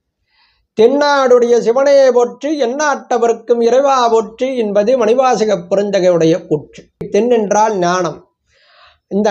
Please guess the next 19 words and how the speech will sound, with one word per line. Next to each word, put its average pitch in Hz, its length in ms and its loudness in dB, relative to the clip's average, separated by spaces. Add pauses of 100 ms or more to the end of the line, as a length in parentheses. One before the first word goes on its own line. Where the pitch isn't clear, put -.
ஞான 220 380 0
நாட்டிற்கு 240 720 -2 (100)
அவன் 233 280 0
சிவபெருமானாக 220 1040 0
விளங்குகிறான். 190 800 -4 (200)
அந்த 208 280 -2
சிவபெருமான் 262 840 2 (380)
கடைபிடிக்கக்கூடிய 196 880 -2
மார்க்கம் 196 500 -2 (100)
இல்லறம். 170 460 -2 (720)
அவனுடைய 277 520 2
இயல்பு, 285 480 0 (100)
அந்த 208 220 -4
இல்லற 285 420 -2
தர்மத்தில் 285 640 -2
அவன் 247 280 -2
கடைபிடிக்கக்கூடிய 262 920 0 (100)
இயல்பு 302 400 2
என்ன 226 240 -2